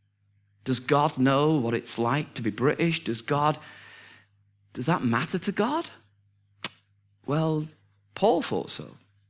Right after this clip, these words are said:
or Greece, or Italy. In Matthew twenty-five, thirty-one to forty-six, you have Jesus talking about the end time, and he says, "When I'm gonna separate the sheep from the goats,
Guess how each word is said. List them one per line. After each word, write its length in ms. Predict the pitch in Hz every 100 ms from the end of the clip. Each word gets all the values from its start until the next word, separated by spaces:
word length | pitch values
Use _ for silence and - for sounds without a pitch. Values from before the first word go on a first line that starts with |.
| _ _ _ _ _
or 140 | 110
Greece, 580 | 101 143 135 - - - -
or 380 | 107 101 98 101 _ _ -
Italy. 500 | 135 - 95 - - _ _ _ _ _ _ _ _ - - - - - - - _ _
In 60 | 165
Matthew 240 | 185 208
twenty-five, 760 | 196 185 160 196 208 202 202
thirty-one 600 | 196 - - 196 190 185 180
to 80 |
forty-six, 580 | - 185 196 - 240 190
you 100 | 175
have 200 | 170 160
Jesus 400 | - 247 208 160
talking 420 | - 208 214 -
about 320 | 139 151 139 - 277 -
the 160 | 160 180
end 220 | 220 190
time, 320 | - 208 190
and 80 | 151
he 60 |
says, 360 | 147 240 247 147 - - -
"When 420 | 160 165 160 156
I'm 120 | 170
gonna 160 | 160 165
separate 420 | - 233 190 151
the 80 | 151
sheep 320 | - 208 208
from 200 | - 185
the 60 | 175
goats, 580 | 220 202 110 - -